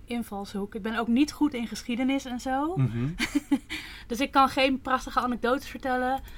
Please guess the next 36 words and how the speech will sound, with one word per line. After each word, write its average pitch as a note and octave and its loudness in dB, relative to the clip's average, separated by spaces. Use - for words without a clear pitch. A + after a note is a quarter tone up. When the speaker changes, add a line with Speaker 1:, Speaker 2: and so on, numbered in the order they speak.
Speaker 1:
over A#3+ -2
het A3 -4
verleden. A#3+ 0
Maar G#3 0
<laughs> - -16
ik G3+ -10
denk B3 2
alsnog C4 8
wel C#4+ 8
dat B3 2
er B3 0
een A#3 -2
aantal C#4 6
onderwerpen B3 2
zijn. A#3 2
Ehm, G#3+ -4
zal A3+ -2
dat A3 -2
wel A3 2
een A3+ 2
beetje G#3+ 0
overeenkomen G#3 -2
met G#3 -6
hoe A3+ -2
we G#3+ -2
er G#3+ -2
nu G#3+ 2
naar G3+ -2
kijken. G#3 -4
Want G#3+ -2
de A3+ -4
eerste C4+ 0
feministische A3 -2
golf G#3+ -2
is - -10
al G#3 -2